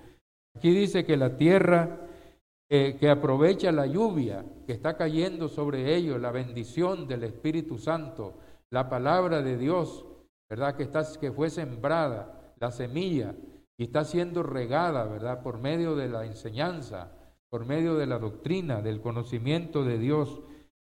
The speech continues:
Porque la tierra que bebe la lluvia, que muchas veces cae sobre ella y produce hierba provechosa, aquellos por los cuales es labrada,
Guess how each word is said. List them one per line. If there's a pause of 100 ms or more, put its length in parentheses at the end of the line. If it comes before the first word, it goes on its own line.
Porque
la
tierra
que
bebe
la
lluvia,
que
muchas
veces
cae
sobre
ella (420)
y
produce
hierba
provechosa, (520)
aquellos
por
los
cuales
es
labrada,